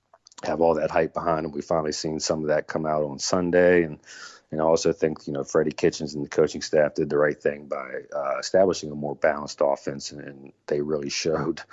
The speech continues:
um, you know, what they're capable of doing against a, a good Baltimore defense, even without Jimmy Smith at cornerback.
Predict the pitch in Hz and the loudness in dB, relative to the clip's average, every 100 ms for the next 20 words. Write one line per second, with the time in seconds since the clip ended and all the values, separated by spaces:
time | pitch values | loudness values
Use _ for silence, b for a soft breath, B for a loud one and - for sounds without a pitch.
0 | B B B - 76 71 69 73 71 69 | B B B -6 -4 -4 -4 -6 -6 -2
1 | 85 80 _ - - 71 - 85 - 67 | 0 0 _ -4 -2 -2 -2 -2 -2 -6
2 | 65 71 76 73 69 71 - 71 69 69 | -4 -2 -2 -4 -8 -10 -6 -4 -2 -4
3 | 71 73 - 76 - 71 67 67 80 78 | -6 -4 -2 -2 -2 -8 -10 -6 -4 -4
4 | - 69 - - 85 76 73 71 78 71 | -6 -8 -10 -4 -4 -2 -6 2 2 2
5 | 71 73 71 - 73 - - - 113 76 | -6 -8 -6 -8 -8 -10 -6 2 2 2
6 | 69 67 | -2 -4